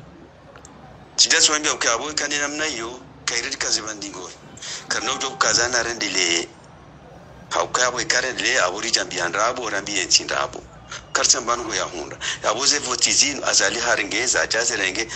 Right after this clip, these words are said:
hama namna ningo kufanya. Ngirtiri jihad ya buka, ngendo rafani voti haringo kondisho,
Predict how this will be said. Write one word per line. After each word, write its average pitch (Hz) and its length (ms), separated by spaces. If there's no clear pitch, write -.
hama 90 200
namna 98 260
ningo 98 200
kufanya. 104 400
Ngirtiri 117 380
jihad 131 300
ya 104 80
buka, 101 180
ngendo 127 240
rafani 120 300
voti 120 240
haringo 98 260
kondisho, - 440